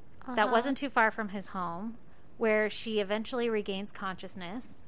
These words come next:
Speaker 1: And he untied her legs and raped her
Speaker 2: <gasps>
Speaker 1: and shoved her underwear in her mouth and then, like, tied a rope around it and, like, hogtied her and shit.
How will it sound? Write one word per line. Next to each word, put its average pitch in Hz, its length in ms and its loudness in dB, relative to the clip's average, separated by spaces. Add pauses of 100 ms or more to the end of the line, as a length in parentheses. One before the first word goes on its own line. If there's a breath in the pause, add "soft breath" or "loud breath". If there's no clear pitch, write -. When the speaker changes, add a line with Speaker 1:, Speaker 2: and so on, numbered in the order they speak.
(180)
Speaker 1:
And 220 140 0
he 226 240 2
untied 233 380 0
her 311 140 2
legs 196 340 0
and 208 200 -6
raped 202 300 -4
her 175 220 -4
Speaker 2:
<gasps> 415 960 -4
Speaker 1:
and 240 160 0
shoved 254 420 2
her 311 500 2 (220)
underwear 262 440 4
in 240 80 2
her 202 120 -2
mouth 185 580 2
and 208 120 0
then, 208 140 -2
like, 196 180 -4
tied 208 280 2
a 208 60 2
rope 190 360 0
around 302 420 4
it 392 240 2 (120)
and, 214 180 -4
like, 175 160 -10
hogtied 269 640 -2
her 370 240 -2
and 330 180 -6
shit. 381 320 0